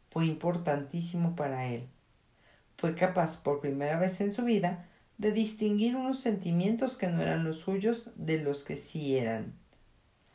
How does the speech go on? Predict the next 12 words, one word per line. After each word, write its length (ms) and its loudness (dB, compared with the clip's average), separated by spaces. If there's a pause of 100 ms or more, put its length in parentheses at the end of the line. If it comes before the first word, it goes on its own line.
(260)
Podía 280 4
dejar 420 2
en 240 0
la 320 0
periferia 880 2
lo 220 0
que 80 0
había 260 2
tenido 360 -2
internalizado 1200 -2
hasta 360 -8
entonces. 800 -8